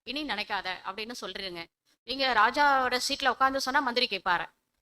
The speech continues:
அடுத்து சேனாதிபதிக்கு கொஞ்சம் புத்திக்கு டைரக்ஷன் கொடுங்க. எந்த ஒரு சூழ்நிலையிலும் நல்லதை மட்டும் செலக்ட் பண்ணு அப்படின்ட்டு.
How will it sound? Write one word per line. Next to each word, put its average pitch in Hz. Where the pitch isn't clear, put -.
அடுத்து 226
சேனாதிபதிக்கு 254
கொஞ்சம் 202
புத்திக்கு 233
டைரக்ஷன் 208
கொடுங்க. 180
எந்த 240
ஒரு 285
சூழ்நிலையிலும் 247
நல்லதை 226
மட்டும் 247
செலக்ட் 202
பண்ணு 180
அப்படின்ட்டு. 170